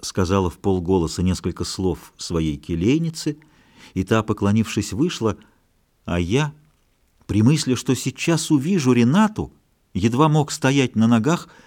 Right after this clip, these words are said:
и принуждён был опереться на стену, как человек совсем пьяный. А между тем, как послушница ходила за сестрой Марией, настоятельница сказала графу следующее.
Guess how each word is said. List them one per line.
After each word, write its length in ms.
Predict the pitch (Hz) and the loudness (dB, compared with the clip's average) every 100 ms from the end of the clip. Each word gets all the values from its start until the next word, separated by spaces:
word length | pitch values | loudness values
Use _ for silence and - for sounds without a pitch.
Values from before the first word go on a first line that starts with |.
| _ _ - | _ _ -4
и 80 | |
принуждён 580 | 110 117 120 95 143 156 | 0 4 4 4 2 4
был 240 | 151 151 - | 2 0 -2
опереться 540 | 123 135 143 165 - | -2 2 2 2 0
на 180 | 170 180 | 0 0
стену, 360 | - 107 92 - - - _ _ | 0 -2 -2 -4 -14 -20 _ _
как 160 | 113 - | -4 -2
человек 400 | 135 127 139 - | 2 2 2 2
совсем 420 | 123 - 156 160 | -2 0 -2 -2
пьяный. 480 | 160 170 87 71 - _ _ _ _ _ _ _ _ _ _ _ _ _ _ _ | -2 0 0 -4 -12 _ _ _ _ _ _ _ _ _ _ _ _ _ _ _
А 180 | - 98 | -2 4
между 300 | 110 104 104 | 4 4 2
тем, 240 | 120 113 | 4 4
как 200 | 104 101 | 4 0
послушница 580 | - 104 98 - 90 - | 0 0 -2 -6 -6 -4
ходила 400 | 85 95 95 87 | -2 0 0 0
за 120 | 78 | -2
сестрой 380 | 80 - 98 87 | -6 -8 -2 0
Марией, 500 | 82 87 160 143 62 _ _ _ _ _ _ _ _ | 0 0 -2 -4 -8 _ _ _ _ _ _ _ _
настоятельница 840 | 92 110 - 127 202 202 196 185 180 | 0 2 6 6 6 4 2 2 0
сказала 420 | - 127 139 170 | 2 2 4 4
графу 320 | 127 156 160 | 4 0 -2
следующее. 640 | - 156 104 76 - - | -2 0 0 -2 -8 -14